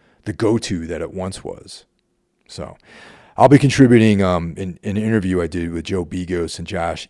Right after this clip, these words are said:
Ethier, um, who are filmmakers. And, uh, they, most recently, their film V F W came out. Um, they did Bliss from last year. Uh, they, they did a bunch of other films that I, I cover in the, in the article.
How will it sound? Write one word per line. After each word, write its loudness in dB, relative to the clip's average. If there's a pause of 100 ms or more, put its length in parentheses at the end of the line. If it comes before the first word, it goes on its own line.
Ethier, -10 (480)
um, -12
who -8 (100)
are -6
filmmakers. -6 (840)
And, -6
uh, 0
they, -2
most -6
recently, 0
their -4
film -6
V -4
F -6
W -8
came -10
out. -10
Um, -10
they -14
did -16
Bliss -8
from -12
last -12
year. -10 (280)
Uh, -16
they, -16
they -14
did -14
a -16
bunch -14
of -16
other -14
films -18
that -16 (440)
I, -16 (140)
I -14
cover -10
in -16
the, -20 (960)
in -8
the -8
article. -4